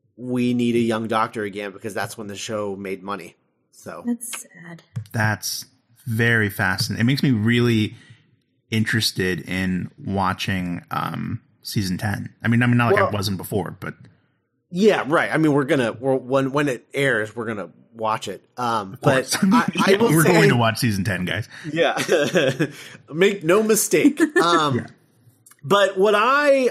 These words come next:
Speaker 1: I, I mean, I look at this and I just think,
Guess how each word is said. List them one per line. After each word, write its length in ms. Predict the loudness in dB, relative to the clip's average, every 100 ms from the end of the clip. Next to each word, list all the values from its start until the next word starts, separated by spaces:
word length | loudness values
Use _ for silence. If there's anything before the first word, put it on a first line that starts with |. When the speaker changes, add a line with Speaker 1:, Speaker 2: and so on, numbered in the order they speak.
| 0
Speaker 1:
I, 200 | -2 0
I 40 | 0
mean, 200 | 0 0 -2
I 260 | 0 2
look 220 | 2 0
at 140 | -2 0
this 460 | 2 2 0 -6 -8
and 140 | -6 -2
I 100 | -2
just 320 | -2 -4 -4
think, 460 | -4 -2 -4 -8